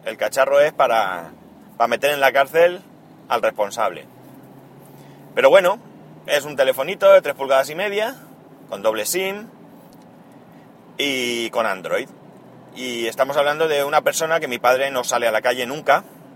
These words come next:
salvo que tenga que ir al médico o algo así, pues él no, no sale de casa. Y, y por tanto, pues podía valer. Pero es que es un trasto, es un trasto. Y ahora se le ha metido en la cabeza, pues, un teléfono.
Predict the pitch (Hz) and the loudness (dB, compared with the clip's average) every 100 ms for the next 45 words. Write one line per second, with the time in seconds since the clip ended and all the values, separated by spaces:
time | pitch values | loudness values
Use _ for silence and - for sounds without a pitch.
0 | - - - 113 101 98 101 113 113 110 | -20 -20 -6 -2 -2 -2 -4 -4 -4 -2
1 | 104 104 151 160 - 156 165 151 135 135 | -4 -2 -4 -4 0 4 4 4 2 0
2 | 135 170 202 - 135 101 107 113 117 - | -2 -4 -8 -10 -14 -4 -4 -4 -10 -18
3 | 107 110 107 104 101 98 - 104 104 107 | -8 -4 -2 -2 -4 -10 -14 -16 -10 -6
4 | 101 117 143 139 - - - - - - | -4 -4 -4 -4 -8 -18 -20 -20 -20 -20
5 | - - - - - - - - - - | -20 -20 -20 -20 -20 -20 -20 -20 -20 -20
6 | - - - - - - - 147 139 127 | -20 -20 -20 -20 -20 -18 -6 -2 0 -2
7 | 123 120 113 107 98 76 131 135 127 131 | -4 -6 -6 -8 -10 -12 -2 0 2 0
8 | 139 139 - 107 104 92 85 90 - - | 0 -2 -2 0 0 0 -2 -8 -10 -20
9 | - - - - - - - - - 127 | -20 -20 -20 -20 -20 -20 -20 -8 0 2
10 | 123 127 139 135 139 95 82 - 69 - | 2 0 -2 -4 -6 -10 -10 -12 -20 -20
11 | - - _ _ _ - 110 101 80 82 | -20 -20 _ _ _ -12 -10 -10 -10 -12
12 | - 85 123 139 135 139 131 139 135 131 | -12 -2 2 2 0 -4 -4 -2 0 2
13 | 135 135 139 131 104 123 92 80 80 78 | 0 2 0 0 -6 -8 -10 -10 -10 -14
14 | 82 | -16